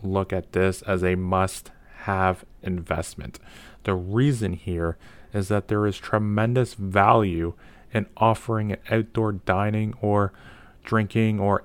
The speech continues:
entertainment option, as they often bring positive energy and conversations and a desired connection with your community. The return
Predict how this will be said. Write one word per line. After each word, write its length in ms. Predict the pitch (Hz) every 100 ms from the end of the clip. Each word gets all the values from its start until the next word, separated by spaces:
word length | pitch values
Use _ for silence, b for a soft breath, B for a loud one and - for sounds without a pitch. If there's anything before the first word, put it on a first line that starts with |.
| -
entertainment 640 | 117 113 110 117 110 107 -
option, 640 | - 107 - - 82 85 - - - - - -
as 280 | 110 107 98
they 120 | - -
often 540 | 117 113 - 113 110 101 - -
bring 240 | 104 98
positive 560 | - - 107 98 98 - -
energy 580 | 110 107 92 85 85 B B B -
and 220 | 92 90
conversations 1120 | - 110 110 107 - 113 113 - 90 82 - B B B
and 160 | 104 104
a 60 |
desired 840 | 101 110 101 98 101 101 101 101 95 -
connection 800 | - 101 101 98 - 92 82 90 - b b b - -
with 240 | 104 95 -
your 120 | 95
community. 720 | - 92 87 80 80 82 80 B B B B
The 80 | 104
return 840 | 95 107 107 - - 120 123 120